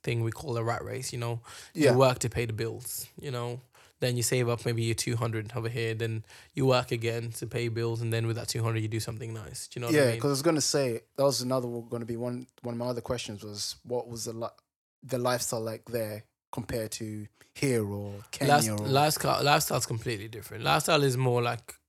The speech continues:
Speaker 1: to us, like Kenya and everything like that.
Speaker 2: Mm-hmm.
Speaker 1: Um, our stress is different stress, like, compared to them.
Speaker 2: Yeah.
Speaker 1: Um, here,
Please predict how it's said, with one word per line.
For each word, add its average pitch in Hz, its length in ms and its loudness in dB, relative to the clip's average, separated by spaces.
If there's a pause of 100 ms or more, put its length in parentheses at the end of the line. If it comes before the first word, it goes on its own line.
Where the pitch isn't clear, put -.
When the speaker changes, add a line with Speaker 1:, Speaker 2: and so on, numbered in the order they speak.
Speaker 1:
to 127 200 -2
us, 117 180 -2
like 110 220 -10
Kenya 120 260 -8
and 120 100 -8
everything 117 300 -10
like - 180 -14
that. 139 240 -8 (180)
Speaker 2:
Mm-hmm. 127 380 0
Speaker 1:
Um, 123 640 6 (400)
our 151 220 8
stress 135 440 2
is - 500 0 (400)
different 110 340 -6
stress, - 600 -10 (320)
like, 127 160 -6
compared - 320 -4
to 123 100 -10
them. - 220 -12 (200)
Speaker 2:
Yeah. 143 220 6 (320)
Speaker 1:
Um, 120 720 2 (320)
here, 151 480 6